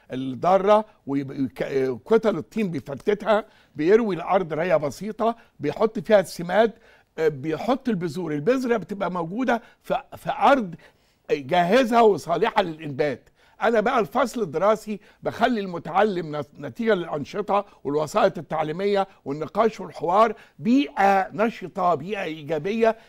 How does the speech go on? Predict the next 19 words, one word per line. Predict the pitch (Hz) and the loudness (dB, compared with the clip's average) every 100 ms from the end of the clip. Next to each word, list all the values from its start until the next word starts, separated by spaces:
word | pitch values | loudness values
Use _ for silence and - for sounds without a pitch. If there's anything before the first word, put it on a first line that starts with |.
| - | -8
يبتدي | 156 - 254 233 214 160 | -8 -6 -6 -4 -6 -8
يناقش | 156 156 202 202 175 185 156 135 | -8 -2 2 2 0 -10 -10 -8
ويبدي | 160 175 170 | -8 -6 -4
رأيه | 180 208 175 175 | -4 -4 -8 -8
ويعترض | 175 170 151 143 - - 214 208 185 147 - _ | -8 -6 -4 -4 -6 0 2 2 0 -6 -16 _
ويفسر | 151 147 - 202 185 - 180 165 | -6 -6 0 0 0 -6 -6 -6
ويعلل | 151 147 185 214 208 190 185 147 _ - | -6 -4 2 2 2 -2 -2 -6 _ -12
و-، | 147 170 165 | -10 -8 -6
و-، | 170 - - | -8 -8 -12
و-، | 147 110 151 | -12 -12 -12
ويبقى | 156 151 160 151 | -10 -10 -8 -4
ليه | 220 | -2
رؤية، | 262 262 - 156 110 _ | -2 -2 -4 -8 -10 _
يبقى | 139 151 156 | -10 -6 -4
ليه | 262 - _ - | -4 -8 _ -8
إنسان | 170 - 233 254 262 - _ _ _ _ _ _ _ - | -8 -4 0 0 0 -6 _ _ _ _ _ _ _ -10
ليه | 160 240 254 240 _ | -2 2 2 -2 _
فكر | _ 262 247 - 160 | _ 0 0 -4 -10
مختلف، | 151 - - 247 226 - | -10 -10 -4 0 0 -2